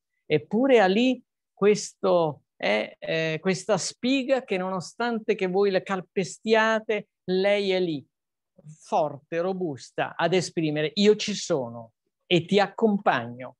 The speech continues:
lungo la strada, anche se ti calpesteranno". Poi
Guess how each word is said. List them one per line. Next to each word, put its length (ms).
lungo 340
la 120
strada, 640
anche 360
se 160
ti 140
calpesteranno". 1080
Poi 520